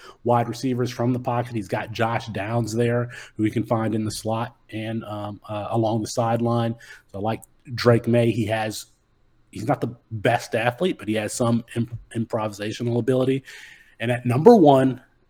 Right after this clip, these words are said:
uh, I've got Caleb Williams at U S C. Caleb Williams, who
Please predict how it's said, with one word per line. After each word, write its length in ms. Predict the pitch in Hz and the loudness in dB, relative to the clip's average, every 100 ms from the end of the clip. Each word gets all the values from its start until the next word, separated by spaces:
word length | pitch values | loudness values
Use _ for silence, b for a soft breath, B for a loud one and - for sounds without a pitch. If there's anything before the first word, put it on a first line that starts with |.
| _ | _
uh, 160 | 110 107 | -2 0
I've 140 | 131 | 2
got 220 | 123 135 - | 4 4 2
Caleb 400 | - 151 156 127 | 4 6 6 8
Williams 580 | 139 131 131 131 123 - _ | 8 10 6 4 0 -8 _
at 280 | 117 120 120 | 0 0 -2
U 280 | 110 113 110 | -6 -2 -2
S 180 | 104 - | -4 -6
C. 380 | 107 104 110 - b b b _ - | -4 -4 -4 -8 b b b _ -6
Caleb 320 | 127 127 120 | -2 0 2
Williams, 480 | 123 117 113 107 - | 4 4 2 -2 -6
who 480 | - 110 107 104 | -2 0 0 -2